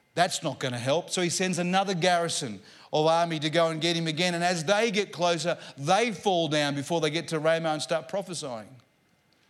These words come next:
And Saul says, "Well, that's no good. I'll send a third garrison." So he sends a third, and they also fall down and start prophesying. You see the pattern. So Saul says, "That's it. I'll go myself." So Saul gears up and goes with his entourage,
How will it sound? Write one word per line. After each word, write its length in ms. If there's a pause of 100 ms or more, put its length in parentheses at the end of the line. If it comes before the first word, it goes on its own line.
(260)
And 80
Saul 240
says, 240
"Well, 80
that's 260
no 140
good. 220
I'll 180
send 260
a 80
third 640
garrison." 420
So 120
he 80
sends 260
a 60
third, 380 (260)
and 200
they 220
also 400
fall 280
down 180
and 100
start 240
prophesying. 400
You 80
see 160
the 100
pattern. 380
So 140
Saul 220
says, 180
"That's 240
it. 200 (140)
I'll 120
go 200
myself." 640 (320)
So 180
Saul 440
gears 340
up 260 (140)
and 180
goes 320
with 100
his 300
entourage, 800